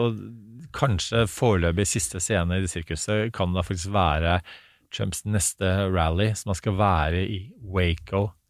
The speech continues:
Texas, eh, samme, eh, år da, som det er, altså, det er tretti år siden, eh, eh, altså, eh, en, en gjeng med gærne ekstremister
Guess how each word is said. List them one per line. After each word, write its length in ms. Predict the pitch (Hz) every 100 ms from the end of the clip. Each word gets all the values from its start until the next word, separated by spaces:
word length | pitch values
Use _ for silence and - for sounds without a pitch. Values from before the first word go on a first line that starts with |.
| _
Texas, 600 | - - - 123 127 - - - _ - - -
eh, 160 | 117 64 -
samme, 640 | - - 135 98 80 90 95 - -
eh, 240 | 98 92 87
år 300 | - 92 104
da, 80 | 107
som 160 | 95 101 95
det 20 |
er, 160 | 92
altså, 220 | 92 98 92
det 80 | 92
er 80 | -
tretti 340 | - - -
år 160 | 92 82
siden, 380 | - 82 92 98
eh, 720 | 92 90 90 87 90 87 - - - - - _ _ 107
eh, 540 | 92 85 85 87 85
altså, 300 | 82 85 95 90
eh, 320 | 90 95 90
en, 1300 | 90 82 85 80 92 92 92 - - - 50 - 98 98
en 140 | 101
gjeng 160 | 98 92
med 240 | 92 95 104
gærne 240 | 90 82
ekstremister 600 | 82 - 90 - 95 90